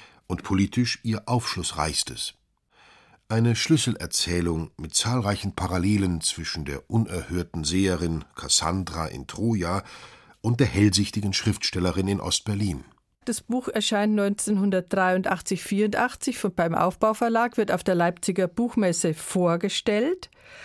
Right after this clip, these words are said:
Speaker 2: Aber Christa Wolf, die Autorin, wird zur Buchpräsentation nicht eingeladen. Und das Buch gibt es nur in einem einzigen Exemplar beim Verlag. Und es gibt es auch nicht in den Buchhandlungen.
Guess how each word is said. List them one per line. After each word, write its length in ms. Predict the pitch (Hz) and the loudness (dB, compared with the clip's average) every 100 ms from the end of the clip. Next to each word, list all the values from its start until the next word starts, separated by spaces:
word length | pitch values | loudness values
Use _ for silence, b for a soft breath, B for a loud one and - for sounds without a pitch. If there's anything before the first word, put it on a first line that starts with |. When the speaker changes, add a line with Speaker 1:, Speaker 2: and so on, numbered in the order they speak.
| B B - | B B 2
Speaker 2:
Aber 440 | 202 196 214 262 | 4 6 4 2
Christa 500 | 262 254 240 214 180 | 2 0 2 2 4
Wolf, 260 | 175 226 - | 2 2 0
die 160 | 254 | 0
Autorin, 520 | 202 - 214 233 254 | 0 2 2 4 4
wird 180 | 240 240 | 2 2
zur 120 | 226 | 2
Buchpräsentation 1120 | 220 247 269 - 254 247 233 208 - 196 190 202 | 2 0 -2 0 2 2 2 0 2 2 4 4
nicht 320 | 311 - - | 2 -2 0
eingeladen. 800 | 247 233 208 175 151 147 - 147 B B - | 2 4 2 0 0 0 -2 -6 B B 0
Und 420 | 294 339 - - | 2 0 -2 -2
das 160 | 202 | -2
Buch 480 | - 330 311 240 - B B B | -2 -2 0 -2 -10 B B B
gibt 260 | 277 320 - | -2 -2 -2
es 180 | 277 - | 0 2
nur 440 | 262 302 339 294 | 4 4 2 2
in 120 | 240 | 0
einem 380 | - 220 220 208 - | 2 2 2 0 0
einzigen 680 | - 254 349 - - 339 311 | 2 2 0 0 0 0 -2
Exemplar 1040 | 277 269 - 285 262 - 247 180 139 170 _ B B B B B B | 0 -2 0 -2 -2 0 0 0 -2 -10 _ B B B B B B
beim 200 | 202 190 | 2 2
Verlag. 580 | 190 180 151 165 208 - _ b b b | 2 2 2 0 -2 -10 _ b b b
Und 120 | 240 | 2
es 140 | 220 - | 2 2
gibt 240 | 285 - | -2 0
es 100 | 247 | -2
auch 140 | 220 196 | 0 2
nicht 340 | 247 370 - | 2 2 0
in 100 | 294 | 0
den 200 | 294 302 | 0 0
Buchhandlungen. 800 | 311 - 226 175 160 151 143 - | -2 0 0 0 -2 -2 -4 -6